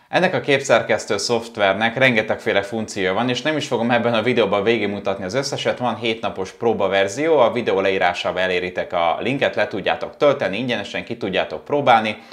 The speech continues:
A linkre kattintva itt fogjátok megtalálni, hogy free download, erre kattintva már el is fog indulni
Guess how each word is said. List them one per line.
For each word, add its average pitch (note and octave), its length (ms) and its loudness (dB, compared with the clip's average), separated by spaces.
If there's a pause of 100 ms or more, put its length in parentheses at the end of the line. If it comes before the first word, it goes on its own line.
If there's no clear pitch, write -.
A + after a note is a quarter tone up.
(120)
A - 100 0
linkre B2+ 360 8
kattintva A#2 680 2
itt A2 160 -2
fogjátok F#2+ 480 0
megtalálni, F#2+ 640 0
hogy F#2 160 0
free G2 340 -4
download, C#3 600 4 (140)
erre F#2+ 280 0
kattintva G#2 500 0
már A#2 280 4
el F#2+ 100 2
is F#2 160 -2
fog F2+ 160 -6
indulni F#2 580 -2